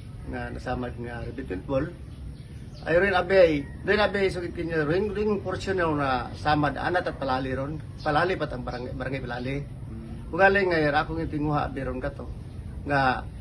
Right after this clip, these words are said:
Speaker 1: iubra rin, ay, protection na ka among barangay, among nabi ka, kaiping ro Palali.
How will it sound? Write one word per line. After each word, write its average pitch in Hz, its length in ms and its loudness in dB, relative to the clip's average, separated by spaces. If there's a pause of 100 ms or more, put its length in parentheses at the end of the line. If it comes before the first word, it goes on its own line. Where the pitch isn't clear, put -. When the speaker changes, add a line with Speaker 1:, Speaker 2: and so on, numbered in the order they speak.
(480)
Speaker 1:
iubra 170 320 4
rin, 160 240 4
ay, 131 80 0
protection 165 400 -2
na 175 160 2
ka 139 80 0
among 143 80 0
barangay, 135 400 2
among 147 240 2
nabi 135 240 -2
ka, 131 160 -8 (160)
kaiping 143 480 -2
ro 127 320 -2
Palali. 135 400 0